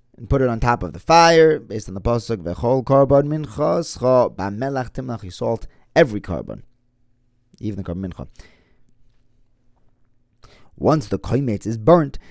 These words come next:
you can eat the rest of the Mincha back in the Kli Sharis. How do we know that? The Pasuk says, "Hikra Kohen es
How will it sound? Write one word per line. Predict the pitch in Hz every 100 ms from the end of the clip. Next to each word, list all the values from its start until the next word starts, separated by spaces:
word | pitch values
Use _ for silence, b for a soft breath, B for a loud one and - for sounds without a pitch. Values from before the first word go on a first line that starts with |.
| b
you | -
can | 110 -
eat | 135 -
the |
rest | 113 151 160 - -
of | 165 156 127
the | 135
Mincha | 143 123
back | 101 101 101
in | 107
the | 110 104 50 -
Kli | -
Sharis. | 127 170 175 98
How | 98
do | 92
we |
know | 95 139
that? | 175 120
The |
Pasuk | - 95 107
says, | 101
"Hikra | 107 120 117 101
Kohen | 147 147
es | 123 143